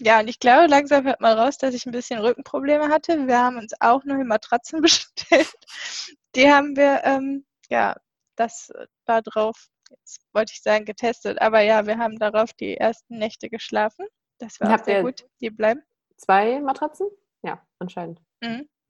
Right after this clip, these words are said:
Speaker 2: Und hattet ihr vorher auch schon zwei oder eine?
Speaker 1: Auch schon zwei, aber, ähm, passten nicht mehr zu uns.
Speaker 2: Hm.
Speaker 1: Ja. Waren jetzt auch einfach schon ein paar Tage alt und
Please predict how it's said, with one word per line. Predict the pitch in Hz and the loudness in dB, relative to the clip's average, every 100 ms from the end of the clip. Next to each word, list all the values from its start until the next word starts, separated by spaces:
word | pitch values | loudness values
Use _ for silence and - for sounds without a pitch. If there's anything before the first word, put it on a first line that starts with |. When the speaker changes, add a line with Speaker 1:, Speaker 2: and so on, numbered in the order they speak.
| _ | _
Speaker 2:
Und | 190 | -2
hattet | 196 190 | 0 0
ihr | 180 | -2
vorher | 180 175 - | 0 2 0
auch | 208 | -2
schon | - 285 294 | -4 -8 -6
zwei | 294 339 381 - | -4 -4 -6 -8
oder | 247 | -6
eine? | 185 175 196 _ _ _ _ _ _ _ _ _ _ - | -6 -8 -12 _ _ _ _ _ _ _ _ _ _ -4
Speaker 1:
Auch | 202 247 | -2 -2
schon | - 247 | -8 -12
zwei, | - 233 220 262 302 _ 359 | -8 -2 0 0 -4 _ -2
aber, | 226 240 254 254 254 | 0 2 0 0 -4
ähm, | 233 233 233 240 233 | -6 -8 -10 -18 -8
passten | - 247 - 226 226 226 _ | -4 -4 -8 -16 -14 -16 _
nicht | 240 220 214 | -16 -16 -14
mehr | 214 | -14
zu | - 226 | -12 -10
uns. | - 202 - - _ _ _ _ _ | -10 -12 -14 -18 _ _ _ _ _
Speaker 2:
Hm. | 190 208 | -8 -6
Speaker 1:
Ja. | - _ _ _ _ _ _ _ _ - - - - | -10 _ _ _ _ _ _ _ _ -20 -20 -14 0
Waren | 233 233 | 0 0
jetzt | 226 - | -4 -6
auch | 214 | -2
einfach | 208 214 | -4 -4
schon | 226 202 | -8 -10
ein | 208 | -8
paar | 240 | -10
Tage | - 208 - - | -8 -8 -8 -6
alt | 208 214 | -6 -6
und | - 196 _ | -14 -20 _